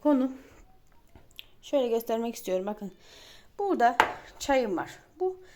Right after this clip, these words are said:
elma çayı. Yani bitki çayı. Kayısı çayı olabilir, elma çayı olabilir. Hiç fark etmez. Doğru düz çay da olabilir. Hani demli sabah veya akşam ne zaman içerseniz fark etmez.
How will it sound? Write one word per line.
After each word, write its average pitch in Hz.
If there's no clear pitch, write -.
elma 294
çayı. 175
Yani 262
bitki 330
çayı. 175
Kayısı 330
çayı 320
olabilir, 302
elma 294
çayı 294
olabilir. 285
Hiç 285
fark 269
etmez. 269
Doğru 302
düz 311
çay 254
da 208
olabilir. 190
Hani 208
demli 220
sabah 226
veya 208
akşam 214
ne 339
zaman 247
içerseniz 202
fark 220
etmez. 202